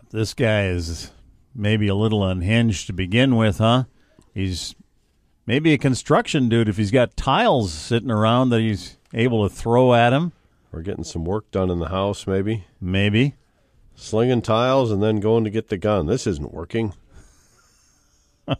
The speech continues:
Speaker 1: Wow.
Speaker 2: Can kinda hear the Gaffigan comedy bit. Hot Pockets.
Speaker 1: Yeah. You hate to think that maybe this is, like, the last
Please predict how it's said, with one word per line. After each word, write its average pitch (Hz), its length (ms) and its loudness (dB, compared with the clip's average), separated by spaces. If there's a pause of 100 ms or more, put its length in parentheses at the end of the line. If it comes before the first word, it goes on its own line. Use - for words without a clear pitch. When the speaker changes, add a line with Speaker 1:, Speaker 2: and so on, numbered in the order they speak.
(2000)
Speaker 1:
Wow. 92 600 -16
Speaker 2:
Can 92 160 -10
kinda 101 260 -4
hear 101 200 -2
the 87 120 -6
Gaffigan 92 640 -6
comedy 92 360 -8
bit. 76 240 -8
Hot 226 540 -10
Pockets. 127 800 -14
Speaker 1:
Yeah. 139 360 2 (680)
You 107 100 2
hate 202 240 4
to 156 100 0
think 170 320 0
that 127 140 4
maybe 123 260 4
this 120 240 0
is, 92 220 -2
like, 101 280 0
the 98 100 -2
last 110 640 0